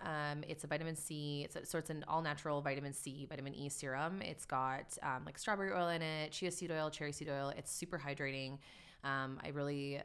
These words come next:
I really created it ar-, centered around the fact that we live in Alberta and it's dry A F. <laughs> So, um,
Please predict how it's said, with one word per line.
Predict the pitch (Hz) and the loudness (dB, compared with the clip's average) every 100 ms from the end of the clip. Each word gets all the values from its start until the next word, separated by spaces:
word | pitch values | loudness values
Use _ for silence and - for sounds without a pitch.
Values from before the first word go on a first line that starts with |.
| - - | -8 -10
I | - 143 | -2 0
really | 147 156 151 | 2 0 0
created | - 147 139 | 0 2 2
it | 131 127 | 0 -2
ar-, | 143 135 127 - | -2 -2 -2 -2
centered | - 139 139 | -2 -2 -2
around | 135 127 | -2 -2
the | |
fact | 139 135 | -4 -4
that | 135 | -4
we | 135 | -4
live | 131 | -4
in | 127 | -4
Alberta | 135 151 151 165 | -4 -2 -2 -2
and | 165 | -4
it's | 147 - | -8 -10
dry | - 60 139 151 | -6 -4 -4 -4
A | - | -2
F. | 208 214 | -2 -4
<laughs> | - | -10
So, | - 170 165 180 185 185 175 - - - - - | 0 4 6 4 8 8 8 2 -12 -12 -14 4
um, | 170 160 151 151 | 8 8 6 2